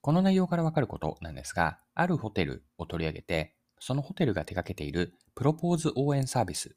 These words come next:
をご紹介します。このサービスを考察としてサービスの狙いを掘り下げていきながら、まあ、そこから学べることですね、掘り下げていければと思っています。それでは最後まで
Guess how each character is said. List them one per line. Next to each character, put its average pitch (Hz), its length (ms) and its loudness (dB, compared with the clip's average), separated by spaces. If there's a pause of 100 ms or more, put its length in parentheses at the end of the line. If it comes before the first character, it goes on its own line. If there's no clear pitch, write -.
を 110 120 -4
ご 85 140 -6
紹 69 160 -8
介 69 160 -8
し - 100 -10
ま - 80 -14
す。 - 200 -4 (1080)
こ 165 120 0
の 170 60 4
サ 185 140 8
ー 175 40 10
ビ 143 80 4
ス - 160 -2
を 78 120 2
考 117 200 -2
察 - 260 -2
と 107 100 -2
し - 80 -2
て 98 220 2
サ - 160 0
ー 170 40 4
ビ 143 100 4
ス - 120 -4
の 71 60 -4
狙 82 220 2
い 95 40 4
を 90 60 2
掘 101 120 -4
り 101 60 0
下 107 120 -2
げ 98 100 -2
て 78 100 -6
い - 40 -8
き 76 100 -14
な 67 80 -8
が 71 100 -8
ら、 80 80 4
ま 78 140 -2 (300)
あ、 120 40 -8
そ - 100 -6
こ 127 80 -8
か 139 100 2
ら 131 80 4
学 107 200 2
べ 113 60 2
る 117 60 0
こ - 120 -2
と - 240 -6
で - 60 -20
す - 120 -8
ね、 87 220 -2 (320)
掘 98 80 0
り 92 40 2
下 92 120 4
げ 82 100 -2
て 71 100 -10
い 69 40 -10
け - 100 -8
れ - 80 -4
ば - 100 -4
と 131 100 -8
思 107 100 -4
っ - 40 -20
て - 140 -20
い - 80 -20
ま - 80 -12
す。 - 200 -8 (760)
そ - 160 2
れ 95 80 6
で 90 60 6
は 76 160 2
最 92 200 2
後 78 60 -6
ま 73 120 -4
で 82 240 0